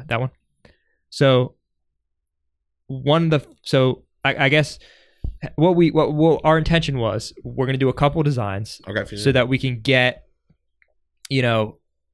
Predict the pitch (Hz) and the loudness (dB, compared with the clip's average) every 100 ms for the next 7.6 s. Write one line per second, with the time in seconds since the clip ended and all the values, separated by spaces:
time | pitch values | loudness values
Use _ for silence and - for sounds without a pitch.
0 | _ _ _ _ _ _ - 135 131 131 | _ _ _ _ _ _ -12 -6 -2 0
1 | 135 156 135 127 139 123 117 - 135 - | -2 -2 -4 -4 -2 -2 -2 -6 -8 -8
2 | _ - _ - 135 151 147 143 156 147 | _ -20 _ -12 -6 -4 -4 -2 -2 -2
3 | 139 120 - 131 - 139 127 113 110 123 | -4 -8 -12 -14 -4 -4 -4 -6 -4 -4
4 | 107 104 - - _ _ _ _ 135 143 | -4 -6 -10 -20 _ _ _ _ 0 2
5 | 156 147 143 - - - 127 117 117 113 | 2 0 -2 -4 -8 -2 -2 0 -2 -2
6 | 101 101 _ _ _ 127 117 110 107 101 | -4 -10 _ _ _ -4 -2 -2 -4 -8
7 | 120 107 - 107 101 | -6 -6 -6 -8 -8